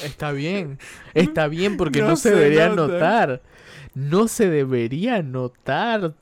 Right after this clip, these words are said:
Speaker 1: Tomás, es una porquería.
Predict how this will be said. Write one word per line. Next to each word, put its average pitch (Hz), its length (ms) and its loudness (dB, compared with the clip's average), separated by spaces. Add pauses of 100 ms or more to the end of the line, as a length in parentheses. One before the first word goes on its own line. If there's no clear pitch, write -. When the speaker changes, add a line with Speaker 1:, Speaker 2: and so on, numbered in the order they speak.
Speaker 1:
Tomás, 190 680 2
es 160 120 0
una 220 480 -2
porquería. 131 1400 -2